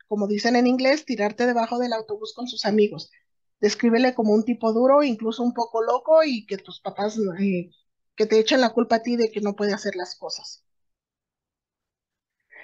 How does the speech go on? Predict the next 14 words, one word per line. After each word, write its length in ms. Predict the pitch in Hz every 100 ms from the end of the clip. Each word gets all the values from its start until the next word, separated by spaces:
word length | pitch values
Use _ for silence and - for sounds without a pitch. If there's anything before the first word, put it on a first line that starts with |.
| - - -
Y 120 | 240
si 140 | 233
crees 220 | 220 240 -
que 100 | 302
tu 120 | 277
hijo 220 | 262 247
se 140 | 226 202
va 80 |
a 40 | 214
meter 300 | 240 247 247
en 140 | 262
una 160 | 247 254
mala 260 | 254 240 262
situación, 580 | - 254 262 247 214